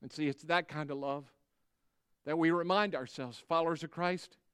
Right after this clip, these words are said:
we remind ourselves together every time, every week when we come together to take the communion together. So if you would, if you would take your communion right now,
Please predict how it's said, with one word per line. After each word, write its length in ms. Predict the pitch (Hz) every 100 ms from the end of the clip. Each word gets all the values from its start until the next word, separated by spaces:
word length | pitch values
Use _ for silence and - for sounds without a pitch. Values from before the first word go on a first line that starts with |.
| _ _ _ _
we 120 | 160
remind 420 | 180 160 151 160 160
ourselves 420 | 156 - 156 147
together 460 | 156 156 156 160 -
every 240 | 151 160 165
time, 460 | - 160 139 131 131 -
every 220 | 143 156
week 280 | 147 143 -
when 120 | 127
we 120 | 135
come 240 | 135 147 143
together 400 | 139 147 139 110 _ _ _
to 80 | 127
take 260 | - 151 - _ _ -
the 80 | 127
communion 500 | 151 139 147 123 113
together. 420 | 131 123 117 120 _ _ _ _ _ _ _
So 180 | - 165
if 100 | 160
you 120 | 160
would, 220 | 147 170 165
if 160 | 143
you 120 | 156
would 160 | 156 139 _ _ _ _ _ _ -
take 240 | 170 160
your 100 | 160
communion 460 | - 165 165 165 160
right 220 | 160 160
now, 300 | 156 180